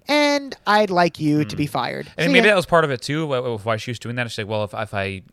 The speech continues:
Speaker 2: help this guy out and I give him what he wants, he'll let me stay around." Uh, but now he's like, "Well, I have everything I
Speaker 1: See?
Speaker 2: need, and I'm an asshole. I don't care about you at all."
Speaker 1: See ya.
Speaker 2: Nate's on top.
Speaker 1: Now that
Speaker 2: That's
Speaker 1: Nate
Speaker 2: all I
Speaker 1: thinks
Speaker 2: need.
Speaker 1: that, and now that Nate thinks that she was the one behind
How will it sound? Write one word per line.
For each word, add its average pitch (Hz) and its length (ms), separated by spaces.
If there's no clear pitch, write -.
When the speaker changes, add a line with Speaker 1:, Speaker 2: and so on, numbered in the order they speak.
Speaker 2:
help 117 300
this 101 140
guy 92 220
out 90 240
and 87 80
I 92 60
give 92 120
him 92 60
what 87 80
he 85 40
wants, 85 380
he'll 85 220
let 82 160
me 82 80
stay 82 420
around." 95 480
Uh, 82 220
but 87 140
now 127 160
he's 127 160
like, 104 100
"Well, 110 120
I 101 240
have 104 180
everything 98 200
I - 60
Speaker 1:
See? 160 120
Speaker 2:
need, 131 120
and 101 140
I'm 92 320
an 87 60
asshole. 85 500
I 90 100
don't 92 140
care 92 160
about 80 160
you 80 160
at 76 60
all." 80 220
Speaker 1:
See - 80
ya. 240 460
Speaker 2:
Nate's 90 200
on 95 100
top. 101 160
Speaker 1:
Now 214 120
that 233 100
Speaker 2:
That's - 80
Speaker 1:
Nate 196 100
Speaker 2:
all 185 60
I - 20
Speaker 1:
thinks 196 180
Speaker 2:
need. 196 100
Speaker 1:
that, 175 80
and - 160
now 185 100
that 196 120
Nate 196 180
thinks 208 220
that 170 220
she 208 180
was 196 140
the 185 80
one 175 160
behind 160 420